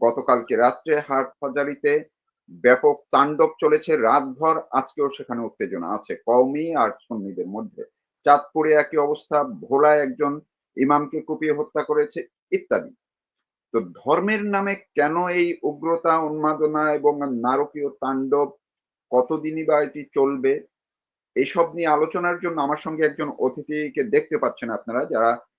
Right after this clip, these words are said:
আহ, অবশ্যই তাকে চিনেন। তিনি, তার অনেকগুলো পরিচয়,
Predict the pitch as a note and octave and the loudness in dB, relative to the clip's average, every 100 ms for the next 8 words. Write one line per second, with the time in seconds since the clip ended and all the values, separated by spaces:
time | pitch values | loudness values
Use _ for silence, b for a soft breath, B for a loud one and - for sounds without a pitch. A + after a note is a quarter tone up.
0 | _ - A2 A2+ A2+ A2 - A2+ A2 A2 | _ -4 2 4 2 0 -4 -8 -4 -2
1 | B2 - C#3+ C3+ B2+ B2 B2+ B2+ D#3+ D#3 | -2 -2 -4 -2 0 0 -2 -2 -4 0
2 | D#3+ D#3 D#3 D3 D3+ D#3 D#3 D3+ D3+ D3 | -2 -4 -6 -6 -4 -4 -2 0 0 -2
3 | C3 D#3+ G3+ F3 F3+ F3 A#2 G#2 F#2+ - | 0 2 2 -2 -2 0 0 -2 -2 -12